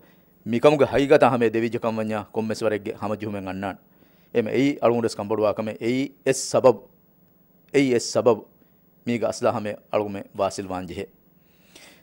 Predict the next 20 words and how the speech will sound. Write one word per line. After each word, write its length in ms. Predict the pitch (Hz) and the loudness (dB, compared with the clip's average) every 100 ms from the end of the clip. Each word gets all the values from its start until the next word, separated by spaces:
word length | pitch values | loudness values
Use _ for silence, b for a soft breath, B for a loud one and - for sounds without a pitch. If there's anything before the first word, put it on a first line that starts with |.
| - | 2
දැන් 140 | 147 | 4
සරුකාර 360 | 131 127 143 143 | 6 8 10 12
බදල්තක 400 | 120 120 123 127 | 10 6 4 4
අන්න 180 | 120 127 | 4 2
මුන් 180 | 120 110 | -4 2
දයාරු 240 | 117 120 | 4 4
කුරියන් 280 | 113 117 117 | 4 -4 -2
අතනෝ 240 | 110 113 104 | -2 -2 -2
බදල්තන් 360 | 101 101 104 | -4 -4 -8
අන්නානේ. 400 | 95 92 104 95 | -8 -8 -8 -8
සරුකාර 420 | - 101 98 123 104 | -6 -6 2 2 4
බදල්තක 400 | 101 120 113 - | 0 0 -2 -2
අන්න 220 | 135 117 | -4 -4
මුන් 240 | 110 90 | -6 -8
දාකම 400 | 80 80 95 123 | -4 -2 2 2
වඤ්ඤා 220 | 123 127 113 | 2 2 0
කුරියන් 240 | 113 110 | 0 -2
අතනස් 320 | - 107 98 | -4 -6 -6
බදල්තක 300 | 92 90 101 | -8 -8 -10
අන්නාන්. 340 | - 87 87 | -10 -10 -12